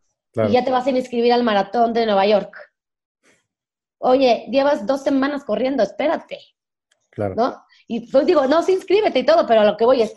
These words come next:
Speaker 2: no te metes una competencia, ¿no? Con, con un nivel que no tienes.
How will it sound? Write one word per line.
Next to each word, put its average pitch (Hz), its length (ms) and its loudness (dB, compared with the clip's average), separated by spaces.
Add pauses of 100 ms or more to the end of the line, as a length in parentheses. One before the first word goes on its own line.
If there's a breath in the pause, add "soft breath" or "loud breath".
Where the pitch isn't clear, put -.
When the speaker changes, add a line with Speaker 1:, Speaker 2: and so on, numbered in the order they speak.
(220 loud breath)
Speaker 2:
no 269 120 -4
te 294 80 -2
metes 277 240 -4
una 269 200 -2
competencia, 214 560 -4
¿no? 254 240 -2 (160)
Con, 202 180 -2
con 220 200 -4
un 240 100 0
nivel 233 260 -2
que 254 80 -6
no 254 140 -6
tienes. 214 460 -6